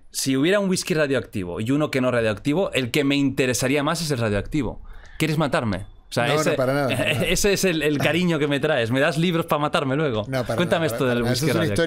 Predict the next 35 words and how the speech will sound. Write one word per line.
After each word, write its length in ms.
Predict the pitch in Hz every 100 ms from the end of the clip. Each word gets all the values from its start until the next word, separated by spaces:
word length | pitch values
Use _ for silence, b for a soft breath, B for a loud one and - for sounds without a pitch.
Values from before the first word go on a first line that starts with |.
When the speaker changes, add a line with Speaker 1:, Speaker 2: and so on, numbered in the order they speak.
| 165
Speaker 1:
radioactivo. 120 | 156
Speaker 2:
por 120 | 120
supuesto 280 | 110 127 156
que 60 | 139
depende 320 | 110 127 131
del 160 | 120
nivel 200 | 113 117
de 80 | 120
radioactividad, 500 | 117 110 104 131 123
pero 100 | 117
es 60 | 135
una 120 | 165
Speaker 1:
Ajá. 60 | 147
Speaker 2:
historia 260 | 160 160 123
que, 280 | 113 107 -
que 420 | 107 101 98 107
muy, 260 | 127 135 143
muy 400 | 139 160 151 135
linda 400 | 123 127 165 165
y 20 |
muy, 580 | 139 131 131 123 113 107 - b b b b _
eh, 380 | 123 110 104 101 87 104 - -
sobre 200 | - 120
todo 100 | 131 135
porque 140 | 123
es 40 | 135
muy 100 | 147
sorprendente 600 | 135 123 131 143 151 147
y 20 |
porque 240 | 131 - 127
Speaker 1:
Ujú. 20 |
Speaker 2:
además, 480 | 131 156 175 - - -
de 80 | 135
alguna 260 | 127 139
manera 500 | 139 135 139 143 147